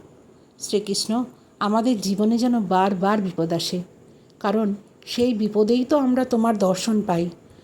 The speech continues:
আর তোমার দর্শনে আমরা পুনর্জন্মের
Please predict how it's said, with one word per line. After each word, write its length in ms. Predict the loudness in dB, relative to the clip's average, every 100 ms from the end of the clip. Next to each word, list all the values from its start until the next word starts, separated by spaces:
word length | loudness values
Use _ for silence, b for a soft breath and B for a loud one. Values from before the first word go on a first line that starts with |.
| B B
আর 120 | -6 -2
তোমার 320 | 2 4 4 2
দর্শনে 500 | 0 2 2 4 2 B B -2
আমরা 260 | 2 2
পুনর্জন্মের 760 | 2 4 4 4 4 2 2